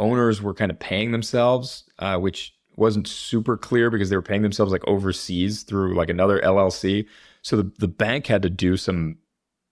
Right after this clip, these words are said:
strange math to figure this out, but I believe they calculated that the year before we bought it, so I think it was the audited financials that we had for the business were from twenty twenty when we bought it. The twenty twenty-one ones were not audited, but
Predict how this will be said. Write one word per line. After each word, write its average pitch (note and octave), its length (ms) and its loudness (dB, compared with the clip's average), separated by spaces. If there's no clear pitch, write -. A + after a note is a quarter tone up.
strange G2 380 -2
math E2+ 460 -4
to G#2 80 -6
figure G2+ 180 2
this F2 160 0
out, G2 160 0
but - 180 -2
I G2+ 60 0
believe A2+ 720 0
they C#3 120 4
calculated A#2+ 560 2
that F2+ 140 -2
the F#2+ 80 2
year A2 440 2
before G2+ 500 0
we F#2 120 2
bought E2+ 380 0
it, - 260 -12
so E2+ 320 0
I - 60 -4
think A#2 180 -2
it A2+ 60 2
was F2+ 280 -4
the - 180 -4
audited B2 460 0
financials G2+ 520 0
that A#2 60 -2
we A2 100 2
had A2 140 2
for B2 80 -8
the A2 80 -2
business G#2+ 320 -4
were G2 80 -4
from F#2 180 -6
twenty G2 420 -2
twenty A#2 640 -4
when A2 120 0
we A#2 60 0
bought A#2+ 260 2
it. C3+ 180 -2
The G2 140 0
twenty A#2+ 260 0
twenty-one G#2 440 2
ones F#2 180 0
were F2+ 100 0
not E2+ 300 0
audited, G#2+ 480 2
but - 300 -2